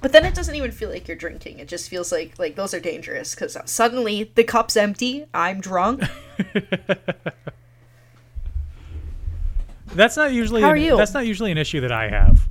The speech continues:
Speaker 2: I'm, I,
Speaker 1: Yeah, that's
Speaker 2: 'cause the,
Speaker 1: fair.
Speaker 2: in order for me to like a drink, it needs to be so sweet
Speaker 1: Oh, yeah.
Speaker 2: that I
Speaker 1: Mm-hmm.
Speaker 2: can't drink a ton of it.
Speaker 1: Almost. Oh, that's fair. See, I, I,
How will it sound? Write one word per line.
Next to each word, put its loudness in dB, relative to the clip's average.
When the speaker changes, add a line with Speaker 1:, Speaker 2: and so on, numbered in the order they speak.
Speaker 2:
I'm, 0
I, 0
Speaker 1:
Yeah, 0
that's -2
Speaker 2:
'cause -14
the, -2
Speaker 1:
fair. -18
Speaker 2:
in -4
order 0
for -4
me 0
to -2
like -4
a -4
drink, -10
it -10
needs -8
to -12
be -6
so -6
sweet -8
Speaker 1:
Oh, 4
yeah. -6
Speaker 2:
that -2
I 0
Speaker 1:
Mm-hmm. -12
Speaker 2:
can't -4
drink -12
a -12
ton -14
of -20
it. -20
Speaker 1:
Almost. -4
Oh, 4
that's -6
fair. -4
See, -6
I, -10
I, -16